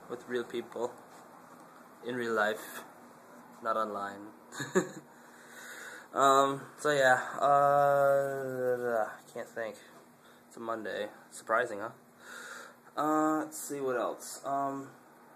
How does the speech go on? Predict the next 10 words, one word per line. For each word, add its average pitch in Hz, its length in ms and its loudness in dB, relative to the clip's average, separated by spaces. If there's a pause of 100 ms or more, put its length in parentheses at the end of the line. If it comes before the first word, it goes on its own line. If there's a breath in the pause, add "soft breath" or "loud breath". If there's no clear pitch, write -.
(1160 soft breath)
we're 139 60 -10
getting 160 220 2
a, - 360 -6
uh, 110 280 2 (120)
some 123 380 -6
really 127 180 -2
good 120 140 -4
responses 120 680 0
with, 113 240 -6
uh, 101 200 -2